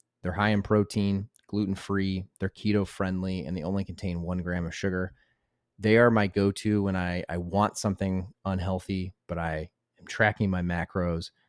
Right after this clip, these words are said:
and they allow me to hit those. So give Elite Donut a try today. You will love 'em, I promise. We're also brought to you today by Routine.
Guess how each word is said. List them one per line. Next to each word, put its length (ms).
and 100
they 60
allow 200
me 120
to 80
hit 160
those. 260
So 400
give 180
Elite 320
Donut 360
a 40
try 420
today. 680
You 260
will 140
love 200
'em, 240
I 40
promise. 460
We're 120
also 360
brought 340
to 140
you 100
today 840
by 140
Routine. 920